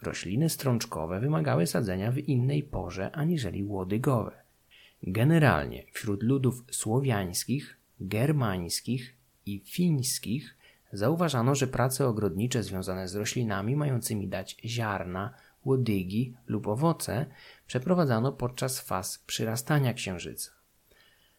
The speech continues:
Natomiast jeżeli roślina miała dać bujne korzenie lub bulwy rosnące pod ziemią, należało ją sadzić w fazie ubywania, to jest po pełni.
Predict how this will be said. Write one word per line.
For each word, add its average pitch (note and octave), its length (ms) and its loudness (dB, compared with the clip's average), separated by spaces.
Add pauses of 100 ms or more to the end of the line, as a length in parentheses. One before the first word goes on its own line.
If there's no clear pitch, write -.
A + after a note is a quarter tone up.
(360)
Natomiast C3 580 4
jeżeli F#2+ 320 0
roślina B2+ 440 0
miała F#2+ 220 0
dać E2+ 220 -6
bujne D#3 480 6
korzenie F2+ 480 -4
lub F#2 240 -4
bulwy A#2+ 760 2
rosnące G2 460 -4
pod G#2 200 -2
ziemią, G2 380 -2
należało B2 460 0
ją G#2+ 180 -2
sadzić G2+ 400 -6
w - 220 -14
fazie F#2+ 340 -6 (100)
ubywania, A2 880 -2
to - 100 -2
jest - 260 -2
po E3 100 2
pełni. - 500 -10